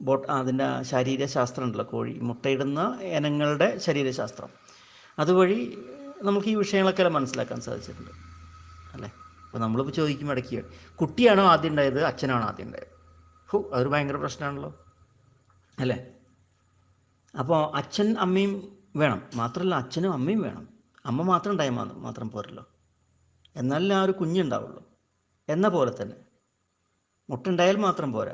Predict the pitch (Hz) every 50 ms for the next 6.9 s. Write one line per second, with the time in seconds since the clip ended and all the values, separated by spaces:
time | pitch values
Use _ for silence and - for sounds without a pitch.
0 | - - - 120 131 143 151 139 - 190 185 - - 165 156 - - 214 226 220
1 | 190 156 151 135 117 - 120 127 123 - - _ _ _ _ _ _ _ _ _
2 | _ _ _ _ _ _ _ _ _ - 123 117 110 113 - - - - _ _
3 | _ _ _ _ _ - 123 131 147 - - 254 233 180 156 - 214 - - -
4 | - - _ _ _ _ _ _ _ _ _ - 170 165 175 185 196 214 233 254
5 | 233 190 175 190 196 208 226 233 208 - - - - - - 208 202 196 196 208
6 | 208 202 - 165 147 151 175 202 214 - 262 208 135 - 120 - -